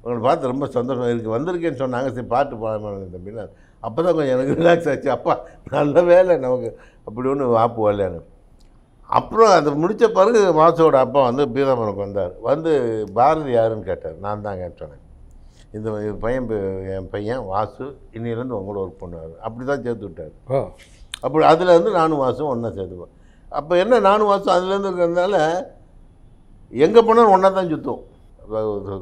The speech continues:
Speaker 1: சும்மா இருக்கும்போது நாங்களே கதை எழுதுவோம், பாட்டு பாடுவோம், எல்லாம் பண்ணிக்கிட்டே இருப்போம், மியூசிக் போடுவோம்.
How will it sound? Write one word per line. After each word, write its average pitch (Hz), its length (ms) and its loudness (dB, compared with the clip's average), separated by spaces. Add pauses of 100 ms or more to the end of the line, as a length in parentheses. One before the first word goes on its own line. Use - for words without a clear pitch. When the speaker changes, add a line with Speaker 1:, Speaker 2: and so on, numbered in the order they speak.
(140)
Speaker 1:
சும்மா 170 320 2
இருக்கும்போது 147 380 2
நாங்களே 143 380 0
கதை 135 260 0
எழுதுவோம், 131 340 -2
பாட்டு 127 320 -2
பாடுவோம், 120 360 -2
எல்லாம் 151 320 0
பண்ணிக்கிட்டே 127 340 -2
இருப்போம், 107 220 -4
மியூசிக் 135 400 -6
போடுவோம். 104 320 -6